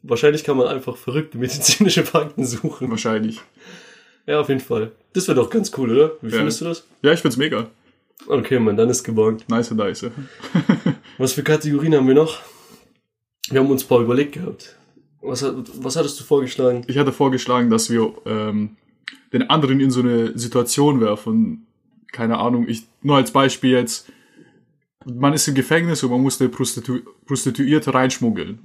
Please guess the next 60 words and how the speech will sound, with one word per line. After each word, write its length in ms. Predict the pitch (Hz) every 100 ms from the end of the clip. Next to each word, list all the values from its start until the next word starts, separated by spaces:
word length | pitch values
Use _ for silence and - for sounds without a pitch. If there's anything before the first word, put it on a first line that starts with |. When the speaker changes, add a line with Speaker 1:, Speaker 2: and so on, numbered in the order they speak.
| _
Speaker 2:
Und 120 | 117
dann 140 | 127 135
muss 260 | 131 -
Tobi, 460 | - 175 185 196 196 - _ _ -
muss 180 | 131 139
jetzt 400 | 139 - - _
das 180 | 127 -
irgendwie 380 | 160 170 143 139
logisch 300 | 151 175 -
erklären, 340 | 127 143 131 131
wie 60 |
er 40 | 123
es 120 | 135
machen 280 | 139 123 110
würde. 420 | 123 110 107 - _
Oder, 260 | 113 110 - - _ _ -
oder 180 | 117
auch, 180 | 120 120 135
auch 180 | 120 -
witzig, 320 | 143 - 110
ist 120 | 113
ja 80 | 123
auch 120 | 113 131
scheißegal. 680 | - 131 123 107 113 127 123 -
Speaker 1:
Genau, 240 | 120 113
wir 80 | 117
müssen 260 | 147 147 135
dann, 120 | 113
der 100 | 135
andere 180 | 143 120
muss 160 | 113
eine 80 | 117
Lösung 280 | 117 117 107
dafür 240 | 98 -
finden. 60 | 123 127
Speaker 2:
Genau. 300 | 117 117 113 _ _ -
Speaker 1:
Wir 120 | 120
machen 220 | 147 160
jetzt 140 | 143
aber 160 | 127 127
nicht 180 | 131 -
das 120 | 170
Beispiel, 360 | - 170 - 120
weil 120 | 123
Speaker 2:
Genau. 120 | 127
Speaker 1:
wir 60 | 113
darüber 200 | 127 120
schon 220 | - 113
geredet 360 | 104 131 160 -
haben. 80 | 113
Speaker 2:
Ja. 180 | - - _ _ _ _
Speaker 1:
Sondern 540 | - 113 110 110 107 127
ich 100 | -
sollte 260 | 104 -
mir 120 | 107
eins 160 | 107 117
überlegen 340 | 107 101 107
Speaker 2:
Ja. 120 | 110 110
Speaker 1:
für 60 |
dich. 220 | 101 -